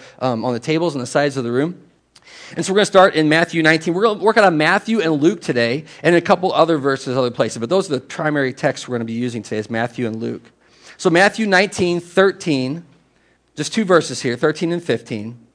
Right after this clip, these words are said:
Thirteen through fifteen. Then the little children were being brought to Jesus for him to place his hands on them and to pray for them. But the disciples rebuked those who brought them.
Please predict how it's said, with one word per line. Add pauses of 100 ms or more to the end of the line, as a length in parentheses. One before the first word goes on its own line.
(420)
Thirteen
through
fifteen. (220)
Then
the
little
children
were
being
brought
to
Jesus (160)
for
him
to
place
his
hands
on
them (200)
and
to
pray
for
them. (320)
But
the
disciples
rebuked
those
who
brought
them.